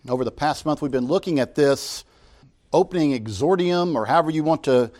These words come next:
phrase it, of this letter to the Hebrews. And, uh, there is much here that's of great importance. You might ask, "Why would we spend so much time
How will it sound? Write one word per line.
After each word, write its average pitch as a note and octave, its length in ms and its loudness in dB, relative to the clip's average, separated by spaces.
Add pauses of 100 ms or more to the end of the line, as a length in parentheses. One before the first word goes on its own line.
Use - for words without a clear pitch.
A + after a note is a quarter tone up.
(160)
phrase E3+ 380 2
it, D#3+ 100 6
of C3 120 0
this C#3 200 -2
letter E3+ 240 4
to D3+ 140 -4
the C#3+ 80 0
Hebrews. C3 800 -4 (500)
And, G#2+ 320 -6
uh, A2 80 0
there A#2+ 220 2
is - 400 -6 (100)
much C3+ 360 0
here D#3 200 4
that's A#2 460 -4
of A2 180 -6
great D3+ 200 2
importance. D3 440 -4
You D3 60 -6
might D#3+ 120 0
ask, E3 200 0
"Why F3+ 100 4
would F#3+ 100 -4
we E3+ 80 -6
spend E3 380 -4
so - 160 -6
much D#3 240 -2
time B2 580 -2